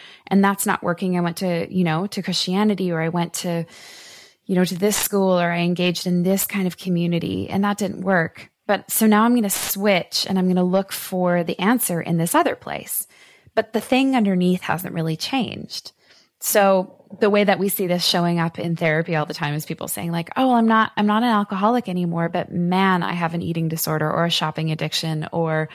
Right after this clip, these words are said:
like, I'm using a different substance." So the thing underneath hasn't changed.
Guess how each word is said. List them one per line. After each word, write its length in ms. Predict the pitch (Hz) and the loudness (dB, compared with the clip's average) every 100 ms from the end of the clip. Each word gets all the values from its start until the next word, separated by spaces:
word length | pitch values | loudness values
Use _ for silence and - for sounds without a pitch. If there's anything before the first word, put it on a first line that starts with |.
| - - - - | -16 -20 -20 -6
like, 180 | 170 160 | -4 0
I'm 200 | 170 165 | 2 4
using 360 | 165 165 160 160 | 4 2 0 0
a 60 | 156 | -2
different 440 | - 165 156 135 | -2 -2 -4 -4
substance." 720 | - 160 165 - - - - - | -2 -2 -2 -6 -6 -6 -6 -2
So 160 | - | -2
the 100 | 180 | -2
thing 560 | 175 - 202 202 196 185 | -4 -2 2 4 2 0
underneath 580 | - 165 156 160 156 - | -2 -4 -4 -2 -4 -4
hasn't 340 | - 175 - | -8 -8 -12
changed. 680 | - - 220 - - - - | -10 -6 -6 -6 -12 -14 -16